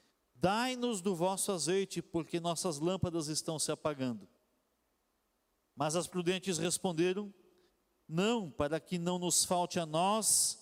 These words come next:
e a vós outras. Ide antes aos que ven-, o vendem e comprai-o.' E saindo elas, as nécias, para comprar, chegou o noivo, e as que estavam apercebidas, preparadas,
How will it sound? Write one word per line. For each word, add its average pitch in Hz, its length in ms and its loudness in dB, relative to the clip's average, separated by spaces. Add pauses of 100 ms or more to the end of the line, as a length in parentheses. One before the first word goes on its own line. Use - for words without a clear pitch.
(360)
e 156 100 0
a 170 80 2
vós 156 300 0
outras. - 680 -2 (580)
Ide 185 480 0
antes 202 760 -2
aos 175 300 0
que 185 220 -4
ven-, 185 380 -2
o 190 120 0
vendem 170 600 -2 (340)
e 165 80 0
comprai-o.' 165 960 0 (840)
E 165 120 -2
saindo 214 500 2
elas, 208 500 2
as 120 160 -4
nécias, 190 400 0
para 170 200 0
comprar, 160 600 -2 (480)
chegou 196 680 2
o - 20 -4
noivo, 180 720 0 (340)
e 139 80 -2
as 160 160 2
que 180 140 -8
estavam 196 480 0
apercebidas, 185 1000 0
preparadas, 175 800 -2